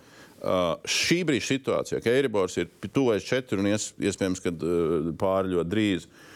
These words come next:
cik būtu normāla, taisnīga, es lietošu to vārdu taisnīga, likme uzņēmēju, nu, nodrošināt, protams, kredītiem, ja,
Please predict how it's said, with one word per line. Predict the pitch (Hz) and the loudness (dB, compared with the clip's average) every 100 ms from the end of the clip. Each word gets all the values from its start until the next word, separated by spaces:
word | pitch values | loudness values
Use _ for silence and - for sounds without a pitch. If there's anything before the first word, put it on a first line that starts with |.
| - - | -20 -4
cik | - 208 - | 0 0 0
būtu | 110 131 113 | 0 0 4
normāla, | 113 139 165 156 98 78 62 80 - | 4 4 2 2 0 0 -2 -2 0
taisnīga, | 156 156 - 101 82 78 | 0 0 -2 -2 0 0
es | 98 | 2
lietošu | 170 - 76 - | 2 2 -6 -6
to | 76 | -4
vārdu | 73 - | -4 -4
taisnīga, | - 92 78 - 57 - - - - - - | -2 -2 -2 -8 -10 -10 -14 -18 -20 -20 -2
likme | 104 131 139 87 65 - _ | 2 2 0 -6 -8 -8 _
uzņēmēju, | - 131 160 220 233 220 214 196 - _ _ _ _ | 0 2 4 4 4 4 2 0 -6 _ _ _ _
nu, | 123 156 | 2 4
nodrošināt, | 117 196 135 95 - 82 73 | 4 4 2 0 -2 -2 -2
protams, | 87 78 73 | -2 -2 -2
kredītiem, | - 90 76 53 - - 78 | -2 -2 -2 -6 -8 -4 -2
ja, | 123 | -2